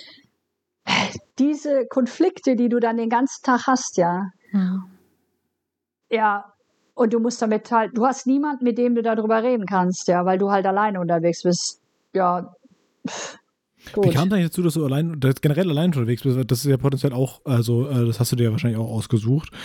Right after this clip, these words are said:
Speaker 3: ähm, dass du, dass
Speaker 1: Ja,
Speaker 3: du diese
Speaker 1: wie viele
Speaker 3: Kom-
Speaker 1: Leute, wie viele Leute kennst du denn, die sowas machen?
Speaker 3: Nee, <laughs> nee.
Speaker 1: <laughs>
Speaker 3: Auch einige. Nee, nee, aber ich mein, äh, es gibt ja auch so, so streckenweise, dass jemand gesagt hat,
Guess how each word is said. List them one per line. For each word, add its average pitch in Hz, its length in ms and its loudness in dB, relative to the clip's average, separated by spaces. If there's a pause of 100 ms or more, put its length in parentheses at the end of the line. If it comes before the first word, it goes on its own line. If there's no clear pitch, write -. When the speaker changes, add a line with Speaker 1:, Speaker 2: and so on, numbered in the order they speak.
(400)
Speaker 3:
ähm, 120 460 0 (340)
dass 120 200 0
du, 123 260 2
dass 151 120 2
Speaker 1:
Ja, 185 60 2
Speaker 3:
du - 60 4
diese 190 100 4
Speaker 1:
wie 190 60 2
viele 208 120 4
Speaker 3:
Kom- - 20 2
Speaker 1:
Leute, 202 340 -2
wie 214 220 2
viele 214 120 0
Leute 196 280 0
kennst 208 260 -2
du 214 60 2
denn, 190 180 2
die 180 100 2
sowas 185 280 0
machen? 196 260 0
Speaker 3:
Nee, 147 340 2 (140)
<laughs> 151 160 4
nee. 226 480 2 (160)
Speaker 1:
<laughs> 359 180 0
Speaker 3:
Auch - 220 0
einige. 170 380 0 (220)
Nee, 151 140 0
nee, 202 160 4
aber 151 200 2
ich 135 100 4
mein, 156 280 2
äh, 156 240 0
es 139 60 0
gibt 160 120 0
ja 143 60 0
auch 127 80 0
so, 120 80 -2
so 117 140 0
streckenweise, 92 760 -2 (180)
dass 113 160 2
jemand 123 240 2
gesagt 117 220 0
hat, 117 100 0